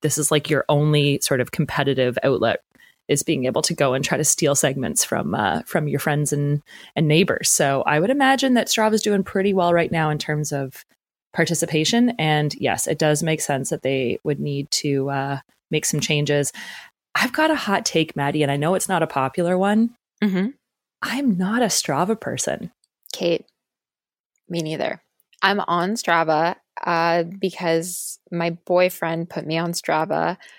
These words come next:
Speaker 2: So if you look at my Strava profile, it's open. Anyone can go check it out. Um, I almost only have bike rides on there. You would think I was a cyclist. Um,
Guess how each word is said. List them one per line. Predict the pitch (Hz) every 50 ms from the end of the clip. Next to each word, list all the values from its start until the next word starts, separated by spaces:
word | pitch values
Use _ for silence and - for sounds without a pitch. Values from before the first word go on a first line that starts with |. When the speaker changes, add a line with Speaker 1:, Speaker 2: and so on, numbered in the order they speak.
| - _
Speaker 2:
So | - - - - 190 175 180 180 160 160 - - _ _ _ _ _ _ _ _ _ _ _ _ _ _ _ _ _ - - - -
if | 214 202 -
you | 190 185 196
look | 254 285 254 262 277
at | 208
my | 165 180 180 175 160
Strava | 165 - 202 208 233 247 240
profile, | - - 254 262 254 - 269 262 254 254 269 285 294 320 320 - -
it's | - 160 - -
open. | 170 175 170 - 175 165 165 185 202 - - -
Anyone | - 160 165 160 165 175
can | 175 180
go | 185 175
check | 170 - 185 180 -
it | 175
out. | 165 160 156 160 156 _ - - - - - _ _ -
Um, | - 175 175 170 160 160 151 - _ _ _ _ -
I | 175 165 - - -
almost | - 185 175 180 180 175 - - - _ - -
only | 170 175 170 170
have | 180 170 147 -
bike | - - - -
rides | - - - -
on | - - -
there. | - - - - _ _ _ _ _
You | - 185 180
would | 180 170 170
think | - - 214 214 208 190
I | 175
was | 175 170 151
a | 156
cyclist. | - - - - - - - - - - _ _ _ _ _ _ _ _ - - - _ _ _ - -
Um, | - 165 160 156 156 156 156 156 156 156 151 160 160 -